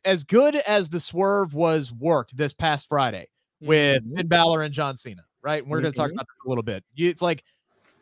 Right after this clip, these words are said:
Speaker 1: "Oh, no, J-, it's, it's really gonna be Finn Balor who's going up against Roman Reigns." Nobody for a damn minute believed that Finn Balor was actually gonna get that match against Roman Reigns. You knew somehow it was still gonna end up being John Cena.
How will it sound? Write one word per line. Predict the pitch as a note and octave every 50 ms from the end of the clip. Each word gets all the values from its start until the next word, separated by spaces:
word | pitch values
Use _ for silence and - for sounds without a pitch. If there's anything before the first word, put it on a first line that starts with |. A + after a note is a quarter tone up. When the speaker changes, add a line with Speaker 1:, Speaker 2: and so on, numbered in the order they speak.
| - -
Speaker 1:
"Oh, | A3 B3+ A#3+
no, | A3 B3 B3+ A#3 G3 E3+
J-, | D3+ D3+ D#3+ F#3 F#3 F3 F3
it's, | G#3 F#3+ - -
it's | G#3+ G#3 E3
really | G#3 B3 B3+ A#3
gonna | A3+ A3 G#3+
be | G#3 G3
Finn | - A3 A#3 A3
Balor | G3 A3 A3+ A3 A3 G3+ F3+
who's | F#3+ F#3 E3
going | F#3 G3+ G3 F#3+
up | F#3 F3+
against | F3 F#3 E3 -
Roman | F#3 F#3 F3 F3 E3+
Reigns." | F3 F3 D#3+ B2+ G#2 F#2+ - -
Nobody | F3 G3 A#3 B3 A#3 A#3+ A3
for | - - G#3 F#3+
a | E3+
damn | D3+ C#3 F3+ F#3+ G3 G3 G3 F#3
minute | F#3+ F#3 D#3+ C3 A#2+
believed | C3+ E3 E3 E3+ F#3 F#3+ F3 D#3+ D3 D#3
that | D#3 C#3+
Finn | - F#3 F#3 F3
Balor | F3 F3 F3 E3+ D#3+
was | D#3 D3 C#3+
actually | E3 D#3+ D#3 - E3
gonna | D3+ D#3 D3+
get | C#3+ E3 E3 -
that | E3+ D#3+ D#3
match | D#3 D#3+ D#3 D3+ -
against | D3 D3 C#3+ -
Roman | - D#3 D3+ C#3+ C#3
Reigns. | C3+ D3 D3 C#3 B2+ A2+ - _ _ _ _ _ _ _ _ -
You | F3 F3+
knew | G#3 A#3 A#3+
somehow | E3+ - A3+ A3 G#3 F3 F3 E3+ E3 E3
it | E3 F3
was | F3 E3
still | - - G#3 G3
gonna | F3+ F3+ F#3
end | E3+ E3 F3+ F3 F3+
up | E3 C#3
being | D#3+ E3+ E3 D#3
John | C#3+ D#3+ D#3+ D#3 D3+
Cena. | C#3 - E3+ E3 D3+ B2 A2+ G#2 G2+